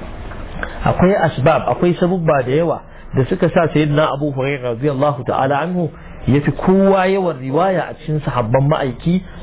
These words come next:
sallallahu alaihi wa sallam. An Abi Hurairah radiyallahu anhu qala, nan ga Sayyidina Abu Hurairah da kansa zai ma kansa difa'i. Zai kare kansa da kansa.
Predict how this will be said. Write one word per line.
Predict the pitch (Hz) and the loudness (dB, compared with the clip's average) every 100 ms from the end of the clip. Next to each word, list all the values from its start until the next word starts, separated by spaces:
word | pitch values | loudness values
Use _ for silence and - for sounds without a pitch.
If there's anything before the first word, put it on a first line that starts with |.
| - | 0
sallallahu | 156 147 127 131 127 127 | 2 4 2 2 2 0
alaihi | - 123 117 107 | -2 -2 -2 -2
wa | 107 | -2
sallam. | - 107 98 - - - - - - - - - - - - - - - - - - - | -2 -2 -4 -6 -6 -6 -6 -6 -6 -6 -8 -6 -6 -6 -6 -6 -6 -6 -6 -6 -6 0
An | 147 156 | 2 4
Abi | 208 254 202 | 4 4 2
Hurairah | 185 160 170 196 190 175 | 2 0 0 -2 -2 -4
radiyallahu | 160 147 165 165 156 170 156 | -4 -4 -2 -2 0 0 -2
anhu | 147 175 151 139 | -4 -4 -6 -2
qala, | 139 135 117 - | 0 0 -4 -4
nan | 147 185 175 156 - - | 0 0 0 -4 -8 0
ga | 135 123 | 0 2
Sayyidina | 165 156 160 143 | 2 4 2 2
Abu | 143 | -2
Hurairah | 135 143 135 120 | -2 0 -2 -4
da | 117 | -2
kansa | 190 147 135 | -2 0 0
zai | 151 147 | 0 0
ma | 131 | 0
kansa | 147 123 120 | -2 -4 -2
difa'i. | 110 113 127 127 - - - - - - - - - - - - - - - - - | -2 2 2 2 -4 -14 -16 -14 -12 -12 -10 -10 -12 -12 -12 -12 -12 -12 -12 -8 0
Zai | 139 151 - | 2 2 2
kare | 151 156 131 - | 2 2 0 0
kansa | 156 131 - 110 | -2 -2 -2 -2
da | 107 | -2
kansa. | - 170 127 - | 0 0 0 -6